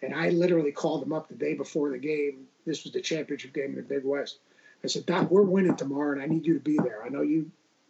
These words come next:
don't wanna bring attention to yourself, but I want to hand the trophy to you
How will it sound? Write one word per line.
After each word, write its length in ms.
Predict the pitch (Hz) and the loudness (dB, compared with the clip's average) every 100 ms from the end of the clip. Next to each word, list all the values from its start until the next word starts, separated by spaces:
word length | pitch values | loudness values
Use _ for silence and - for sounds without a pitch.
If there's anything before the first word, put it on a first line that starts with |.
| _ | _
don't 120 | 170 | -2
wanna 140 | 165 147 | 0 0
bring 160 | 165 | -2
attention 400 | 139 170 160 147 | -2 -2 -2 -4
to 60 | 135 | -8
yourself, 460 | 123 160 139 131 _ _ _ - _ - | -4 -2 -2 -6 _ _ _ -20 _ -8
but 100 | 139 | -4
I 80 | 151 | 0
want 340 | 165 160 - - - - | 0 0 -4 -8 -8 -6
to 100 | 139 | -4
hand 300 | 175 165 165 | -2 0 -2
the 60 | |
trophy 380 | - 175 143 147 | 0 0 0 -4
to 240 | - 143 | -8 -4
you 340 | 151 156 139 | 0 0 -2